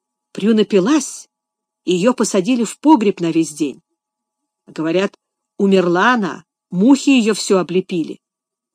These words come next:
Дина всплеснула руками и вдруг увидела рядом с собой Еву, которая слушала их, широко раскрыв глаза.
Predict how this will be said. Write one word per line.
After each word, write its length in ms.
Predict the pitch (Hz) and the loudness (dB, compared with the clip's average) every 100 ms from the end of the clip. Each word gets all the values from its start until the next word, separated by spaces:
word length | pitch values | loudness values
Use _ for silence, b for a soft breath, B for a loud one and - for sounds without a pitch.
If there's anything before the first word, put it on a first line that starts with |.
| _ _ _ _ | _ _ _ _
Дина 320 | - 165 202 | -6 -2 0
всплеснула 600 | 175 - 180 - 185 165 | -2 -4 -6 -4 -4 -4
руками 520 | 151 - 247 277 170 _ _ _ _ _ _ _ _ - | -6 -6 -4 -4 -6 _ _ _ _ _ _ _ _ -4
и 120 | 175 | -2
вдруг 340 | 175 330 - - | 2 2 2 -10
увидела 480 | 220 202 285 277 180 | -6 2 2 2 -2
рядом 340 | 180 220 185 175 | 0 -2 -4 -8
с 80 | |
собой 360 | - 170 202 262 | -8 -6 -4 -4
Еву, 560 | 190 233 285 156 92 - _ _ _ _ _ - | -4 -2 -2 -2 -10 -14 _ _ _ _ _ -8
которая 360 | 185 214 196 | -4 0 0
слушала 560 | 170 - 294 320 - 175 | 0 0 0 0 -2 -4
их, 120 | 143 | -4
широко 420 | - 196 185 - | -4 -4 -4 -2
раскрыв 400 | 294 247 - 254 | -2 -2 -4 -4
глаза. 460 | 214 233 226 147 | -4 -6 -6 -10